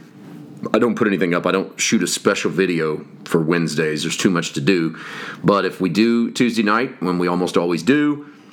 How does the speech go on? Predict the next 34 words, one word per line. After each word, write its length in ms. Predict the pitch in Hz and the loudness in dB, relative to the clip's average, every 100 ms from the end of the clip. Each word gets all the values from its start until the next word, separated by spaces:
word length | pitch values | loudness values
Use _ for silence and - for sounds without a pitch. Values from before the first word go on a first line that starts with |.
| - | -2
then 160 | 95 98 | 0 2
that 220 | 101 101 | 0 0
shows 260 | 104 90 | -2 0
up 140 | 90 82 | -2 -2
on 160 | 87 | 0
your 100 | 85 | 0
Wednesday 400 | 82 85 82 80 | 0 0 -2 -2
timeline. 640 | 80 - 90 87 90 95 95 | -2 0 0 0 0 0 0
Wherever 240 | 98 123 | 0 0
you 60 | 127 | 2
get 140 | 139 | 0
your 80 | - | 0
podcast, 520 | 139 131 131 139 143 | 0 0 0 0 0
you 60 | 135 | 0
can 100 | 123 | 0
listen 220 | 123 120 | 0 2
to 40 | |
those 120 | 113 - | 0 0
full-length 720 | - 160 180 170 156 151 143 | -2 0 2 0 0 -2 -4
sermons. 480 | - 147 143 143 131 | -2 0 2 0 0
They're 140 | 117 | 0
anywhere 220 | 123 123 | 2 0
from 280 | 120 98 85 - - - - - - | 0 -4 -4 -12 -14 -14 -14 -14 -12
forty 520 | - - 135 147 139 | -10 2 2 4 2
minutes 380 | 127 127 127 - | 2 2 0 0
to 180 | - 104 | 0 2
an 80 | 98 | 2
hour, 540 | 107 113 117 117 113 - | 2 2 2 0 -4 -4
mostly, 720 | 101 107 110 117 110 107 107 | 0 2 0 0 0 0 -4
somewhere 400 | 110 117 107 104 | -2 0 2 2
in 160 | 101 101 | 2 0
between 340 | 90 - 104 | 0 0 2
those 260 | 101 95 - | 2 0 0
two. 340 | 110 98 95 | 0 0 -4